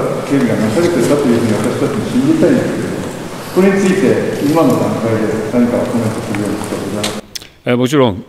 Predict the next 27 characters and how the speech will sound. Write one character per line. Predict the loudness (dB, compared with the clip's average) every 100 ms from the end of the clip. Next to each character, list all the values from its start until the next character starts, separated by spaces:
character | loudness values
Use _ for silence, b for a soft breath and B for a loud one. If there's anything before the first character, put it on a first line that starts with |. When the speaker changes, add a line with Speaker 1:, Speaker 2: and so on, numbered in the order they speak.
| -12
Speaker 2:
あ | -4
の、 | 0 0
警 | 0 0
備 | 0
に | -4
つ | -4 -4
い | -4
て | -2
は、 | 2 2 -2 -8 -20 -14
あ | -8 -6 -6
ー、 | -6
最 | -4 -4
善 | -4 -4 -4 -4
を | 0 -2 -4
尽 | -16 -10
く | -10
し | -8
て | -10
い | -6
た | -6
と、 | -4 -8 -10 b b b -10
お、 | -6 -6
信 | -4 -6
じ | -6
た | -4 -4
い |
と | -4 -12